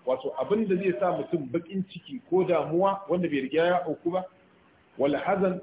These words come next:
da kuma wani abin da ya riga ya faru da mutum zai ci gaba da damuwa a kansa. Annabi na neman tsarin Allah subhanahu wa ta'ala. Wal ajzi wal kasal da kuma gazawa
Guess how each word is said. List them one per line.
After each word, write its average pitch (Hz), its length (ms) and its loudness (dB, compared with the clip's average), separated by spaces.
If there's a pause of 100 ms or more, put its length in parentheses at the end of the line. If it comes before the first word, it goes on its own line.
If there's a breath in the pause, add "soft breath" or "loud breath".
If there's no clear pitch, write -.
da 135 80 -2
kuma 175 300 2
wani 196 180 4
abin 190 320 0
da 165 80 2
ya 170 100 6
riga 160 300 2
ya 175 320 6
faru 160 260 0
da 156 80 0
mutum 151 340 -8
zai 151 240 2 (680)
ci 160 80 -4
gaba 147 220 2
da - 0 -
damuwa 123 400 0
a - 100 -6
kansa. - 240 -18 (100)
Annabi 147 220 -4
na 127 120 -2
neman 139 260 -2
tsarin 135 280 -4
Allah 135 280 -4
subhanahu 113 400 -12
wa 95 160 -20
ta'ala. 98 180 -12 (1400)
Wal 151 200 2
ajzi 170 460 2
wal 151 200 2
kasal 180 420 -2 (760)
da 151 140 2
kuma 196 520 2 (600)
gazawa 185 680 4